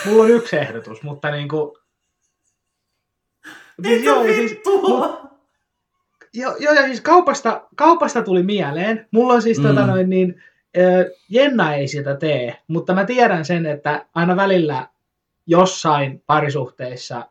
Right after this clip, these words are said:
Speaker 1: ja mä nyt yleistän ihan rankalla kädellä,
Speaker 2: Joo.
Speaker 1: mutta on se, että niin kun nainen tulee kotiin uuden takin kanssa. Ja mies on
Speaker 2: Mm.
Speaker 1: sillä, että "Paljon toi makso?" Ja
Speaker 2: Mm.
Speaker 1: naisen vastaus on, "Se oli alennuksessa."
Speaker 2: Mm.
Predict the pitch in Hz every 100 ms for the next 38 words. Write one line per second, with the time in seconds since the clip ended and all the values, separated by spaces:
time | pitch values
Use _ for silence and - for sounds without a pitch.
0 | - 131 147 165 185 - 196 180 143 -
1 | 131 131 185 170 143 131 160 151 151 147
2 | 123 113 113 113 110 110 _ _ _ _
3 | - 160 - 180 180 185 170 160 151 147
4 | 147 139 147 143 135 _ _ _ 170 175
5 | 170 151 151 143 147 143 143 143 143 135
6 | 135 131 120 - 113 - - - _ _
7 | _ _ _ _ _ _ _ _ 147 165
8 | 160 120 120 131 123 120 - 156 156 139
9 | 127 131 131 - - 107 - _ _ _
10 | _ - - 135 156 143 135 127 - 123
11 | 120 120 - 196 208 208 165 107 - -
12 | - - - - _ _ _ _ _ _
13 | _ 127 127 120